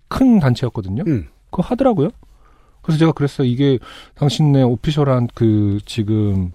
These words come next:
Speaker 1: 태도냐고,
Speaker 2: 음.
Speaker 1: 음, 거리두기를 안 하시냐고 물어봤어요."
Speaker 2: 음.
Speaker 1: 그때 "죄송하다." 하더라고요.
Speaker 2: 어렵군요.
Speaker 1: <laughs> 아니,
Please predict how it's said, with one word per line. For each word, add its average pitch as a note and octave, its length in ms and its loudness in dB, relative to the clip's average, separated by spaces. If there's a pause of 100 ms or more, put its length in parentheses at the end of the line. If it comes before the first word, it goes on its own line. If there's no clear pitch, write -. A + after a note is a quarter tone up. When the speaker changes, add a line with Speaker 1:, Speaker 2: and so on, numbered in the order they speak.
(160)
Speaker 1:
태도냐고, G#2 640 -2 (240)
Speaker 2:
음. D2+ 160 -18 (160)
Speaker 1:
음, G#2+ 140 -2
거리두기를 D#3 580 2 (480)
안 G2+ 220 4
하시냐고 A2+ 600 -2
물어봤어요." G#2 540 -6 (160)
Speaker 2:
음. E2 140 -8 (260)
Speaker 1:
그때 - 160 -12
"죄송하다." A#2 460 -8
하더라고요. G#2 440 -12 (1080)
Speaker 2:
어렵군요. E2 440 -16
Speaker 1:
<laughs> - 800 -4
아니, G3+ 200 2